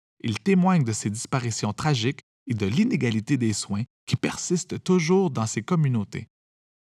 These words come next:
À l'aide du perlage, médium symboliquement chargé dont l'histoire fut marquée par les échanges commerciaux avec les colons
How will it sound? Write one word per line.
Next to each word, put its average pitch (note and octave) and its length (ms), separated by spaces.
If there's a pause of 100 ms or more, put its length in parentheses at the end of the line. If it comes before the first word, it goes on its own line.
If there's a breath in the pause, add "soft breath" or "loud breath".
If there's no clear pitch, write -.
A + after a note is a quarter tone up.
(400)
À F#2 120
l'aide G2+ 220
du F#2+ 80
perlage, G#2+ 580 (240)
médium G2 360
symboliquement G#2 600
chargé A2+ 500
dont G#2 160
l'histoire G#2+ 440
fut - 120
marquée A#2 400
par D#2+ 140
les F#2+ 220
échanges A2+ 320
commerciaux A#2 480
avec F#2 240
les F#2+ 100
colons G#2 340